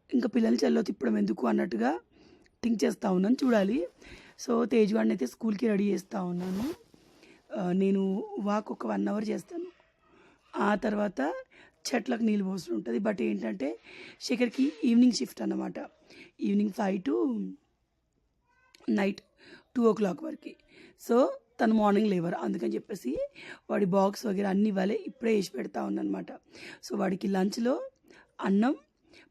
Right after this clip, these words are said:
పన్నీర్ కర్రీ పెట్టాను. And బ్రేక్ఫాస్ట్ బనానా, కొన్ని చాకోస్ పెట్టాను అనమాట. తర్వాత వాడిని రెడీ చేస్తా ఉన్నాను. తేజుకి వాళ్ళ డాడీ అంటే పిచ్చి ఎక్కువ. వాళ్ళని రెడీ చేసేది వాళ్ళ డాడీ అయి ఉండాలి.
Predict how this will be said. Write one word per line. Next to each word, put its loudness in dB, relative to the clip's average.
పన్నీర్ 6
కర్రీ 0
పెట్టాను. -4
And 2
బ్రేక్ఫాస్ట్ -2
బనానా, 4
కొన్ని 0
చాకోస్ -4
పెట్టాను -4
అనమాట. -4
తర్వాత -10
వాడిని 6
రెడీ 4
చేస్తా 0
ఉన్నాను. -4
తేజుకి 2
వాళ్ళ 2
డాడీ 2
అంటే 0
పిచ్చి -6
ఎక్కువ. -8
వాళ్ళని 4
రెడీ 4
చేసేది 2
వాళ్ళ 4
డాడీ 6
అయి 6
ఉండాలి. -2